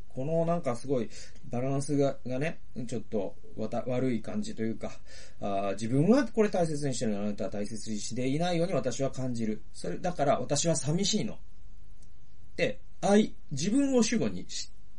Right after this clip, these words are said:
て発すると、そうすると相手はですね、自分を守る必要がなくなるんですよ。ね、責められてないから。そうすると、相手は、あー、それは悪かったと。謝る余裕も生まれるし、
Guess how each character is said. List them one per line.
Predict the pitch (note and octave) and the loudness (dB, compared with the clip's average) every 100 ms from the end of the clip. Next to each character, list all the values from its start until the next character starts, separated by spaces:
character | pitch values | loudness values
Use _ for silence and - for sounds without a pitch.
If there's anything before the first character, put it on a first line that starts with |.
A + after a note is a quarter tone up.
| - | 0
て | A2+ - | 0 0
発 | D3 C3 | 0 0
す | - C#3+ | 0 0
る | A#2+ | 0
と、 | A#2 - - - - - | 2 2 2 -4 -4 -2
そ | A#3 | -2
う | |
す | B3 | 0
る | A3+ | 0
と | |
相 | F#3 C#4 | 2 2
手 | F4+ | 2
は | C4 | 0
で | G3 | 0
す | G#3 | -4
ね、 | - - | -4 -4
自 | C#3 G#3 | -2 0
分 | E4+ | 0
を | D#4 | 0
守 | G#3 B3 D4+ | 2 0 0
る | A3 | 0
必 | - - F#3+ | -2 -4 -4
要 | F#3+ | -4
が | F3 | -2
な | D3 D3+ | -2 -2
く | F#3 | -2
な | F3+ | 0
る | E3 | 0
ん | A2 | -2
で | - | -4
す | - | -4
よ。 | - - - - - | -4 -4 -6 -6 -4
ね、 | - | -2
責 | G#3+ G#3+ | 4 6
め | C#4+ | 6
ら | C#4 | 2
れ | C3+ | 2
て | G2+ | 0
な | F#2 | -4
い | E2+ | -4
か | |
ら。 | - - | -4 -4
そ | - D4+ | -2 0
う | C#4+ | 0
す | - D#4+ | 0 -2
る | D4 | 0
と、 | - A3 - - | 0 0 -2 0
相 | F3+ E3+ | 2 2
手 | E3 E3 | 2 4
は、 | A3+ - - - - | 4 2 -2 -4 -4
あ | |
ー、 | F3 - | -2 -2
そ | - G#3 | -2 -2
れ | F#3+ | -4
は | F#3 | -4
悪 | E3 D3+ - | -2 0 0
か | - | -2
っ | - | -4
た | - - | -4 -4
と。 | - - - - | -4 -4 -4 -2
謝 | C3+ C#3 C#3+ | 4 8 8
る | |
余 | D3 B2 G#2+ A#2+ | 8 6 4 4
裕 | B2+ C3 | 6 4
も | A#2+ A2+ | 4 2
生 | C3 | 0
ま | B2 B2+ | 0 0
れ | C3 | 0
る | D#3+ | -2
し、 | G#3 - A#4+ | -2 -4 -4